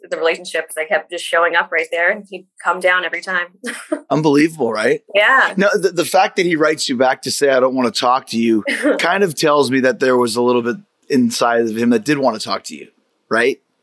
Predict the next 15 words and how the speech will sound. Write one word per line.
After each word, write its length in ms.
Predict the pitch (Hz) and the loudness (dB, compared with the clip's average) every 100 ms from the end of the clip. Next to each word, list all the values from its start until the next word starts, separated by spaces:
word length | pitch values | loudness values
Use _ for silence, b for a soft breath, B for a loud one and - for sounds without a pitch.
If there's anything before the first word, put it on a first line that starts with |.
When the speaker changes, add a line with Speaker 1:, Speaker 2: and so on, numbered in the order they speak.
| - | -4
Speaker 1:
Well, 160 | 254 269 | -2 2
yeah, 160 | 311 359 | 4 2
'cause 160 | 285 277 | -2 -8
you 160 | 277 - | -10 -10
think, 220 | - 403 415 | -2 -2 2
like, 220 | 220 196 | 0 -2
he's 180 | 233 190 | -8 -4
writing, 320 | 202 214 247 | 0 0 -2
he's 140 | 226 | -4
like, 100 | 196 190 | -4 0
"I 60 | |
don't 120 | 190 | 0
wanna 160 | 208 202 | 0 -2
talk 240 | 208 202 | 0 0
to 60 | - | -2